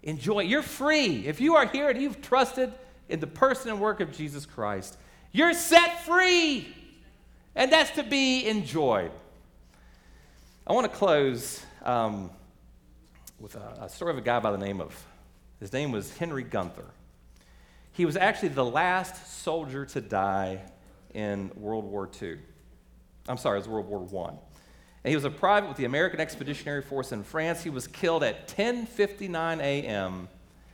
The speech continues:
when the armistice agreement went into effect at eleven A M on November eleventh, nineteen eighteen. Now, he was part of this squad, and they came up on a, a German blockade.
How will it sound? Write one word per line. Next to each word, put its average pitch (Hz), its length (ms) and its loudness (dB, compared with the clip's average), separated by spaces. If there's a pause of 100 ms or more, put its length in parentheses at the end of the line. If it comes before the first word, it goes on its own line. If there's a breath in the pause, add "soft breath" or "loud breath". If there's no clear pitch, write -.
(240 soft breath)
when 120 120 -4
the 113 60 -2
armistice 147 500 -2
agreement 120 380 -4
went 123 160 -6
into 127 100 -8
effect 101 480 -2
at 101 80 -2
eleven 101 360 0
A 104 180 -4
M 76 240 -8 (1000 soft breath)
on 110 100 -4
November 120 380 -2
eleventh, 107 300 0
nineteen 101 380 -8
eighteen. 90 420 -12 (880)
Now, 131 140 -2
he 156 120 2
was 156 140 -2
part 226 300 6
of 170 80 -2
this 175 160 0
squad, 104 600 2 (320 loud breath)
and 131 100 0
they 139 140 6
came 220 340 -2
up 156 320 4
on 143 140 2
a, 131 80 0
a 120 160 0
German 139 460 -2
blockade. 113 600 0